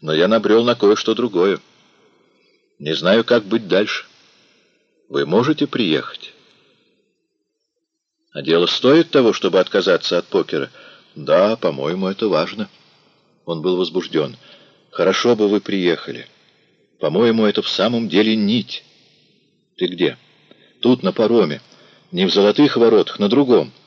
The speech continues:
«Ладно, приеду с первым же паромом». Часом позже я сошёл с парома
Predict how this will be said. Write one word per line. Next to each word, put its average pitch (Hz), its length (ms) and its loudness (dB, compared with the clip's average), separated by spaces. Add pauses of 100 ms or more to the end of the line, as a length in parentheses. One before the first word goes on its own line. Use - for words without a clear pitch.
(440)
«Ладно, 175 480 0
приеду 85 540 0
с - 140 -4
первым 82 440 0
же 92 120 -4
паромом». 76 520 -4 (2250)
Часом 165 420 0
позже 165 340 2
я 147 160 2
сошёл 139 380 0
с - 120 -12
парома 131 520 0